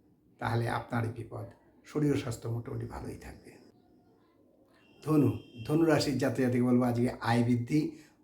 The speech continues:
উম, ধন বৃদ্ধি, উম, এবং শরীর ও স্বাস্থ্য ভালো থাকবে। শরীর, উম, তবে যাদের স্নায়ু রোগ আছে তারা একটু সাবধানে থাকবেন। মকর,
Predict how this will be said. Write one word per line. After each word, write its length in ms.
উম, 200
ধন 320
বৃদ্ধি, 460
উম, 460
এবং 420
শরীর 320
ও 40
স্বাস্থ্য 340
ভালো 180
থাকবে। 380
শরীর, 480
উম, 480
তবে 400
যাদের 500
স্নায়ু 480
রোগ 200
আছে 200
তারা 280
একটু 220
সাবধানে 440
থাকবেন। 420
মকর, 460